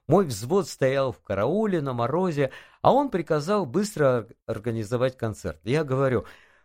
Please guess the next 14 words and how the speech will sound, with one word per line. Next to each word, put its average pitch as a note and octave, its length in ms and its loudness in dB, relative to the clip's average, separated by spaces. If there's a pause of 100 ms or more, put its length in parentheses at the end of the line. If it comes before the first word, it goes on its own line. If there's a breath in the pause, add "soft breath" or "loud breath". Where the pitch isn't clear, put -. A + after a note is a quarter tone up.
"Они F#3 320 4
же E3+ 160 0
замерзшие, F#3+ 800 0
как G#3 400 0
им F#3 140 -6
на F#3+ 180 -2
руках G3 380 -2
стоять? F3 380 0
Шесть - 340 0
стульев F3+ 520 -2
кверху G3 460 0
ногами, F#3 580 -2
эквилибр G#3+ 840 -2
нет!" A#3+ 600 0